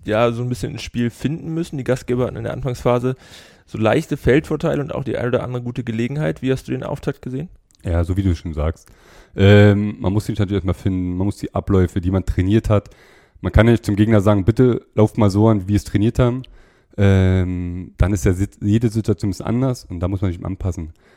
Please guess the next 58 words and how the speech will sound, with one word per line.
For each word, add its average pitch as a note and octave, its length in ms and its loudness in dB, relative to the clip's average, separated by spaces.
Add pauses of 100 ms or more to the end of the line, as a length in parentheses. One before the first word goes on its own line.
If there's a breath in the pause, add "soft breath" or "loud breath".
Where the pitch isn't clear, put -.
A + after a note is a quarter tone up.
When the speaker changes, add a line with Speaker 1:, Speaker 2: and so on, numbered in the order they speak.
Speaker 2:
Das - 140 -10
haben G#2 120 0
die A2 60 2
Jungs A#2 200 2
ein B2 40 -2
bisschen A2 180 0
gebraucht, G#2 520 4
mussten G#2 320 -6
ein - 20 -4
bisschen G2 800 -2
an F2+ 80 -14
Stellschrauben A#2 580 0
drehen, A2 300 4
aber F#2 300 2 (500 soft breath)
das - 140 -6
haben F#2+ 100 -2
sie F#2 80 2
dann F#2 120 0
schon F2+ 100 -8
gut E2 160 -12
gemacht. E2 360 -12 (1200 loud breath)
Speaker 1:
Wie A2 160 -10
du G#2+ 60 -6
schon A2 160 -4
sagst, A2 360 -2
äh, A2+ 320 4
wurde B2 180 4
dann A#2+ 140 2
immer A2+ 240 0
besser B2 320 0
und D3+ 80 0
in A#2 80 -6
der A2+ 140 -4
Folge A#2 260 0
kamen A#2 240 -4
wir A2+ 60 -2
dann A2+ 180 -4
auch A2+ 220 -4
immer A#2+ 260 -4
besser A2+ 300 -2
ins G#2+ 140 -8
Spiel. D3+ 500 -2
In - 100 -10
der B2 80 -8
dreiunddreißigsten B2 680 -6
Spielminute C3 580 -6
dann, A#2 320 -6
äh, A#2 160 -2
in A#2+ 120 -8
Person A#2+ 380 -4
von A#2 140 -4
Luca A#2 240 -4
Dahlke A2 500 -4
auch, - 240 -4
äh, A2+ 220 0
in A2+ 160 -6
Führung D3+ 380 -4
gegangen. D3+ 360 -6